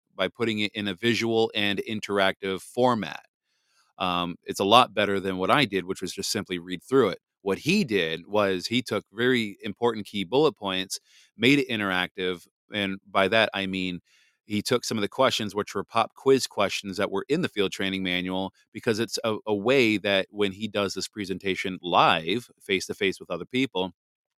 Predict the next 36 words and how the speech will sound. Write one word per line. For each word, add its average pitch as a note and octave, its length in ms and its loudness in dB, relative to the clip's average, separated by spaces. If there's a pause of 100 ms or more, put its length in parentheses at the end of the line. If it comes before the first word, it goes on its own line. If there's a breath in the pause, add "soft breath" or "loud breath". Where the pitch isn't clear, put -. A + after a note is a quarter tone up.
(120)
he C3+ 100 0
gets C#3+ 220 -2
them C3 100 -2
thinking A2+ 420 -4
and F#2 100 -4
gets A2 180 -2
them G#2+ 120 -6
to F#2+ 80 -6
pay G#2+ 220 0
attention A2 480 -2
to G#2+ 100 -4
the F2+ 80 -4
material F#2+ 580 0
as G2 140 -2
he G2+ 100 -8
goes E2+ 240 -6
through A2+ 180 0
it. - 120 -4
Very, E3+ 320 8
very B2+ 220 6
awesome. A2+ 520 0
So, G2 260 -2
Oscar, C3 500 2 (400 soft breath)
bravo, A2 480 6
my F#2+ 160 0
man, F2 280 -2
for - 120 -10
doing F#2+ 320 0
that, F#2+ 260 -2
and G2+ 140 -10
thank G2+ 180 -4
you G2 60 -12
for G2 100 -16
taking F#2+ 240 -4
the F2+ 80 -4
time. F#2+ 460 -2